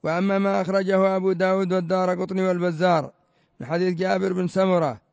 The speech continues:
كان رسول الله صلى الله عليه وسلم يأمرنا أن نخرج الزكاة مما يعد للبيع،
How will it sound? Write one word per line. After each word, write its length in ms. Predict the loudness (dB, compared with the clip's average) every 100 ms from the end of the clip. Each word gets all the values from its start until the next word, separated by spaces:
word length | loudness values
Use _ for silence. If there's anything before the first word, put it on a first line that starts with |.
| _ _ -6
كان 220 | -2 0
رسول 380 | 0 -2 -2 -4
الله 220 | -2 -2
صلى 280 | -2 -2 -2
الله 120 | -2
عليه 80 | -2
وسلم 360 | -2 -2 0
يأمرنا 640 | 0 0 0 2 0 -2 -6 _ _ _ _ -6
أن 180 | 0 0
نخرج 300 | 0 -2 -2
الزكاة 460 | -2 -2 -2 -2
مما 500 | 0 0 0 2 2
يعد 380 | 2 0 -2 -2
للبيع، 520 | -2 0 0 0 0